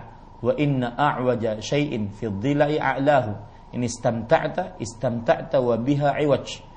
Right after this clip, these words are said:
Wa, eh, wa idza kasartahu, wa idza tuqimuhu kasartahu, wa kasruha talaquha." Sesungguhnya wanita diciptakan dari tulang rusuk yang paling, eh,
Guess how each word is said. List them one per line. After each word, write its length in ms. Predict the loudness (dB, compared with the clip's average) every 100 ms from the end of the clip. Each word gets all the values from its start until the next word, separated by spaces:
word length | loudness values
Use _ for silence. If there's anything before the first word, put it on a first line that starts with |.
| -20 -20 -6
Wa, 240 | 2 4 4 0 -8 -20 -20 -20 -20 -20 -16 -10
eh, 460 | -8 -6 -8 -8 -4
wa 140 | -2
idza 340 | 2 4 6 6 6 -2 -16 -14
kasartahu, 720 | -8 2 2 2 0 0 2 0 -4 -16 -20 -20 -20 -18 0
wa 80 | 2
idza 320 | 4 4 4
tuqimuhu 640 | 2 -2 4 4 4 0 -2
kasartahu, 720 | -8 -4 -6 -4 -6 -8 -6
wa 160 | -6
kasruha 560 | 0 0 0 4 4 4
talaquha." 800 | 2 2 0 -4 -8 -8 -10 -14 -20 -20 -20 -12
Sesungguhnya 480 | -6 0 0 2 2
wanita 720 | 2 0 0 -2 -2 -12 -12 -6
diciptakan 720 | -4 -4 2 2 4 0 0
dari 560 | 2 2 2 0 -4 -4
tulang 320 | 0 0 0 0
rusuk 400 | -2 -4 -8 -4
yang 400 | 0 0 0 0
paling, 400 | 0 2 -2 -8 -14 -20 -20 -20 -20 -10
eh, 720 | -4 -2 0 0 -2 -2 -6